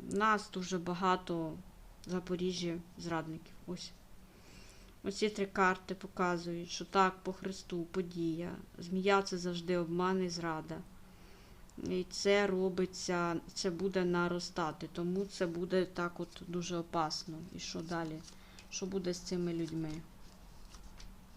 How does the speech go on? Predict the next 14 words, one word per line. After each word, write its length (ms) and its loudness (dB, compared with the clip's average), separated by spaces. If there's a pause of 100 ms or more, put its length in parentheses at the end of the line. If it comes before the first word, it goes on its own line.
(3750)
Е, 140 -4
що 200 -4
буде 300 0
з 80 -2
цими 320 2
людьми? 440 2
Скоріш 420 2
всього, 840 0
скоріш 460 -2
всього, 400 0
їми 360 2
займуться. 720 0 (1040)
Е, 680 -2 (100)
і 580 0